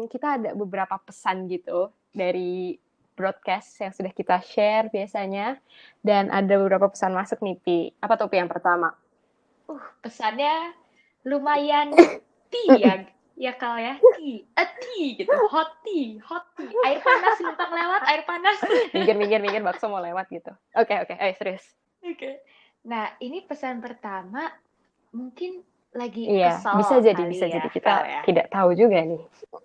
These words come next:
Speaker 2: Kurang tahu juga nih, tapi langsung aja kita bacain ya. Eh,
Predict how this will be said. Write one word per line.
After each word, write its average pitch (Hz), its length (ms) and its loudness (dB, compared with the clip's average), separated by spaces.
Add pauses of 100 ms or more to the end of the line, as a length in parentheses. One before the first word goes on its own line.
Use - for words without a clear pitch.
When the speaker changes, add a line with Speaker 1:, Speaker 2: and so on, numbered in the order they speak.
(340)
Speaker 2:
Kurang 294 440 -14
tahu 302 320 -10
juga 294 320 -6
nih, 175 200 -6
tapi 247 200 -8
langsung 302 240 -4
aja 233 160 -8
kita 254 180 -8
bacain 196 460 -12
ya. 175 180 -14 (1080)
Eh, 208 460 -12